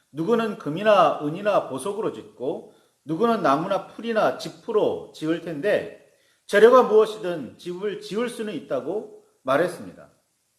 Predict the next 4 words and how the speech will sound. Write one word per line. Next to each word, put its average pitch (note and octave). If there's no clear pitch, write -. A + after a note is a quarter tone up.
문제는 D3
불이 G3
났을 A#2+
때입니다. A2+